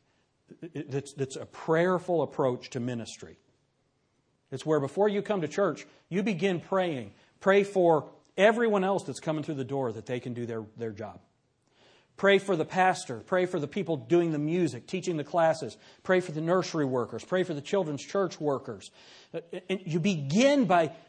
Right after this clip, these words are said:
by getting involved in the service before you ever leave your house. Then it's on purpose. "Lord, help me talk to somebody new today. Help me talk to somebody that I've not met." All right? And then, "Lord, help me to do it in an appropriate way."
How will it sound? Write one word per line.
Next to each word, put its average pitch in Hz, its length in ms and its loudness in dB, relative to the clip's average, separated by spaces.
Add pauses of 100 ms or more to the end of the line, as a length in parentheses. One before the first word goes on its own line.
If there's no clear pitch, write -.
by 165 200 6
getting 214 540 4
involved 185 580 6
in 165 100 4
the 143 80 0
service 175 500 4 (600)
before 214 320 2
you 208 100 2
ever 190 180 4
leave 180 260 2
your 147 120 -2
house. - 560 -4 (400)
Then 233 400 4
it's 247 180 2
on 175 220 2
purpose. 170 560 -2 (220)
"Lord, 180 180 4
help 190 160 4
me 151 80 -4
talk 160 220 0
to 151 80 -12
somebody 131 340 -4
new 117 220 -6
today. - 320 -16 (1040)
Help 190 100 0
me 175 80 -4
talk 170 220 4
to 147 80 -10
somebody 143 260 0
that 127 120 -2
I've 127 120 0
not 123 220 -6
met." - 340 -10 (1300)
All 123 80 -6
right? 147 260 -2 (160)
And 135 200 -4
then, 165 420 0 (320)
"Lord, 156 240 4 (240)
help 156 180 4
me 143 60 -4
to 131 80 -4
do 135 200 0
it 127 140 -6
in 120 60 -10
an 120 60 -8
appropriate 113 540 -8
way." 98 260 -16